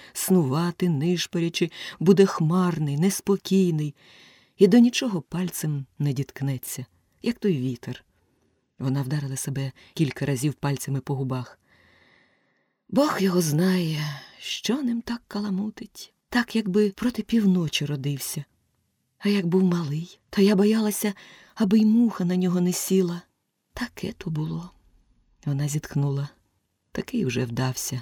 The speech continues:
відповів Івоніка. І справді, такої вже був удачі, так уладжений.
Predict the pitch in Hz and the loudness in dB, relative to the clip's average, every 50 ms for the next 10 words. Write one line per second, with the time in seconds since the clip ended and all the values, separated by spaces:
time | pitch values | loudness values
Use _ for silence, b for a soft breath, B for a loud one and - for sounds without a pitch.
0 | - - - 139 - - - 120 117 131 139 - - - 127 120 131 123 120 123 | -10 -8 -6 -6 -6 -4 -6 -4 -4 -4 -4 -4 -4 -6 -4 -4 -2 -4 -4 -6
1 | - - - 135 131 _ _ _ _ _ _ _ _ _ - 185 240 - - - | -8 -10 -14 -14 -14 _ _ _ _ _ _ _ _ _ -2 0 0 0 -4 -4
2 | - 175 175 170 160 147 135 147 147 143 - _ b b b b b b b b | -2 -2 0 0 -2 -2 -4 -6 -8 -8 -12 _ b b b b b b b b
3 | b b b b b b b b b b b b b b b b _ - 165 160 | b b b b b b b b b b b b b b b b _ -2 -2 -2
4 | - - 269 285 269 262 247 208 196 202 180 139 151 160 165 151 147 135 - 135 | 0 0 0 2 2 2 2 2 2 2 2 2 2 2 2 0 0 -2 -2 -2
5 | 131 127 127 - - - - 127 117 113 - - _ _ - 170 196 - - 156 | -2 -2 -4 -4 -6 -6 -6 -8 -10 -14 -18 -20 _ _ -4 -4 -4 -4 -4 -6
6 | 151 131 123 131 143 135 123 117 123 120 120 120 120 127 - - - _ | -4 -4 -4 -4 -4 -6 -6 -6 -6 -6 -6 -8 -8 -10 -14 -18 -20 _